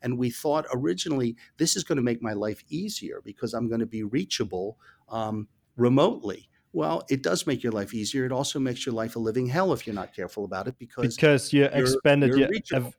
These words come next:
Speaker 1: Yeah, 'cause you're reachable.
Speaker 2: Yeah.
Speaker 1: Um, I used to, I used to adore the fact that when I got in the car from the office and drove home, I had thirty-five minutes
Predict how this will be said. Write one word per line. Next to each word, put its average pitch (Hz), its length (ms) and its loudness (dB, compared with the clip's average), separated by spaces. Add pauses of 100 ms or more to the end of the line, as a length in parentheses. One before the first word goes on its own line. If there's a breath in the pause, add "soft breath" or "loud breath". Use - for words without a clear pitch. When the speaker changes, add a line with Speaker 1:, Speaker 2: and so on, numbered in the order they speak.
Speaker 1:
Yeah, 156 160 -2
'cause 117 300 -6
you're 170 100 0
reachable. 175 480 -6 (400 soft breath)
Speaker 2:
Yeah. 139 180 4
Speaker 1:
Um, 131 140 -6 (100)
I 170 100 0
used 190 340 -2
to, 160 120 -4
I 147 120 -4
used 185 240 -6
to 156 100 -4
adore 135 380 0
the 143 100 0
fact 110 380 -4
that 120 80 -2
when 113 160 -4
I 123 100 0
got 127 220 0
in 127 100 2
the 117 80 0
car 113 300 -2
from 107 180 -8
the 107 120 -2
office 98 440 -6 (320 loud breath)
and 113 160 -6
drove 123 400 2
home, 101 400 -4 (320 loud breath)
I 131 160 2
had 120 260 -4
thirty-five 127 720 0
minutes 101 480 -6